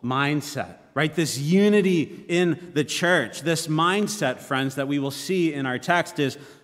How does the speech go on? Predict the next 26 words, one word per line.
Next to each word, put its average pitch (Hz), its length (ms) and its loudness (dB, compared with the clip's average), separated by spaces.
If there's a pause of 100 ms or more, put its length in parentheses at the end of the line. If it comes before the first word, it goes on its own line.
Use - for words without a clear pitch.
(120)
ultimately 156 640 0
modeled 135 640 0 (140)
after 143 540 0 (220)
Christ's - 680 0 (100)
mind, 107 520 -6 (220)
right? 143 240 -2 (160)
The 151 60 0
mindset 156 540 2
of 131 140 -2
Christ, 165 500 2
the 135 100 -6
love 151 360 0 (220)
of 131 180 -2
Christ, 160 560 0
we 127 100 -2
will 120 100 -4
see 165 260 -2
that. 95 300 -4 (720)
So 160 200 0
a 156 40 2
unified 185 680 4
gospel 175 420 2
mindset, 151 640 0
that's 151 240 -4
the 151 100 -4
first 165 400 -4